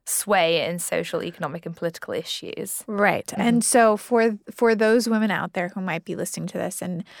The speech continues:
Speaker 2: might be thinking, "Oh, but we can, we can do, we have the opportunity. We, we go to university at higher rates now, or we can do whatever." And you don't think that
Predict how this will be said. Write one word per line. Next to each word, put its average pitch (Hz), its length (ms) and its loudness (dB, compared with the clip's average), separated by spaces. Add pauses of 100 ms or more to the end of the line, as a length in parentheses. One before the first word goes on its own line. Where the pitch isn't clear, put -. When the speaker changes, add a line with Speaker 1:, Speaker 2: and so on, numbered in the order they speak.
(180)
Speaker 2:
might 190 200 -2
be 196 80 -4
thinking, 180 440 -8
"Oh, 330 360 6
but 214 220 4
we 233 140 2
can, 226 360 2 (100)
we 233 140 2
can 214 420 0
do, 208 300 0
we 196 260 -2
have 233 320 -2
the 269 80 6
opportunity. 277 640 2
We, 196 180 0 (120)
we 208 160 -2
go 220 120 4
to 233 80 4
university 226 800 4
at 175 300 4
higher 202 300 4
rates 202 360 2
now, 190 240 6
or 160 220 4 (460)
we 208 100 2
can 202 160 0
do 233 120 6
whatever." 202 500 6 (280)
And 196 400 0
you 202 340 0
don't 202 280 0
think 196 200 -2
that 185 180 0